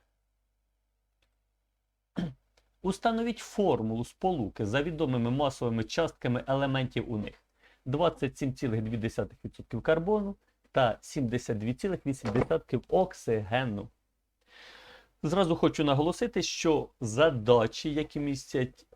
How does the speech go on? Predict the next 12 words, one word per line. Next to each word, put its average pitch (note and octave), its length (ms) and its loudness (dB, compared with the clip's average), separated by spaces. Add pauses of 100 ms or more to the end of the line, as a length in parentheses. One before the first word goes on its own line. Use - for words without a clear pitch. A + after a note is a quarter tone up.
(160)
подібні C3+ 340 4
задачі, B2 360 2
які B2+ 160 -2
містять B2 340 0
більше, D#3+ 540 4
ніж B2 180 0
два B2 360 4 (220)
елементи, G3+ 640 0 (920)
розв'язуються C3+ 680 2
таким D#3+ 420 0
самим A#2 380 -2
чином. - 340 -14